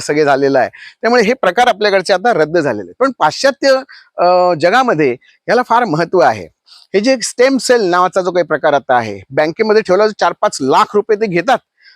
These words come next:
तुमची स्टेम सेल जपून ठेवण्यासाठी. भविष्यामध्ये एखादा शरीरातला आजार कमी होत नसेल, तर त्या स्टेम सेलचा वापर करून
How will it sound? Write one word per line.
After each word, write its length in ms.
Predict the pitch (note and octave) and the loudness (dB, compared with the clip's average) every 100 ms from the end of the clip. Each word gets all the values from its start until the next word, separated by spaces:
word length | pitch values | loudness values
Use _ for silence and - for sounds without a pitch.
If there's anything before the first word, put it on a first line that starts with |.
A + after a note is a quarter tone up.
| _ | _
तुमची 260 | F3 E3 G3+ | -6 -4 -4
स्टेम 280 | - G3+ G3 | -2 -2 0
सेल 240 | G#3+ G3+ | 0 0
जपून 320 | D#3+ E3+ G#3 | 0 0 -2
ठेवण्यासाठी. 640 | F#3 E3+ D#3+ C#3 A2+ E2 - _ _ - - | 0 0 0 -2 -6 -8 -18 _ _ -20 -10
भविष्यामध्ये 720 | C#3 F3 A#3+ C#4 B3 B3+ B3 | -2 0 2 0 0 -2 0
एखादा 580 | B3+ A#3+ G#3+ G#3+ G#3+ G#3+ G3+ - | 0 -2 -2 0 2 2 -2 -6
शरीरातला 460 | - F3 G3 G3 G#3 | -4 0 0 0 2
आजार 340 | F3 D3+ F#3+ E3+ | 2 2 0 0
कमी 180 | F3+ A#3 | -2 0
होत 140 | G#3 F#3+ | -2 0
नसेल, 320 | E3+ D#3 B2+ | -2 -2 -2
तर 100 | G3+ | -4
त्या 180 | G3 A#3+ | -2 -4
स्टेम 280 | - G3 G3+ | -2 -2 0
सेलचा 320 | - G#3+ A#3+ | -2 -2 0
वापर 280 | G3+ E3+ F3 | 0 0 0
करून 320 | G3 E3+ A#2 | 2 0 0